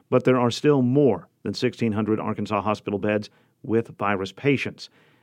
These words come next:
There were just more than thirty-eight hundred new cases diagnosed in the most recent twenty-four hour testing period,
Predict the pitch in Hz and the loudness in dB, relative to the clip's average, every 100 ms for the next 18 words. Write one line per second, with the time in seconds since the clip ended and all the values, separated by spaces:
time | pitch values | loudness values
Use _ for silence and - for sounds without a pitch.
0 | _ - 110 107 110 110 127 123 123 101 | _ -8 -4 0 0 2 0 0 -2 -2
1 | 76 73 78 - 113 107 104 107 101 98 | -4 -16 -8 0 2 2 2 -2 -4 -4
2 | 95 95 120 120 123 117 110 101 110 120 | -6 0 0 2 0 2 0 0 0 -2
3 | - 107 95 110 104 - 110 113 104 104 | -2 -4 -2 -2 -4 -8 -4 -4 -4 -8
4 | - 113 107 107 107 104 101 98 113 107 | -6 -4 -4 0 0 2 2 0 -2 -2
5 | 117 104 113 120 160 | -2 0 2 2 2